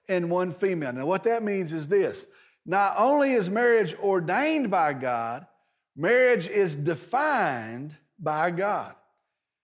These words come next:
We don't get to define it. We don't get to change the definition. We don't get to say, "Well, things have happened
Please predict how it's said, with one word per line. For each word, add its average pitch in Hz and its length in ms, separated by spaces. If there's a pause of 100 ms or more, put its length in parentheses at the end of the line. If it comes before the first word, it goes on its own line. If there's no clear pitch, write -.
(920)
We 175 160
don't 254 240
get 247 200
to 240 100
define 262 420
it. - 220 (280)
We 208 220
don't 262 220
get 240 140
to 226 100
change 240 340
the 226 80
definition. 226 760 (360)
We 240 160
don't 262 220
get 226 140
to 214 80
say, 240 200
"Well, 208 140
things 233 380
have 202 160
happened 240 600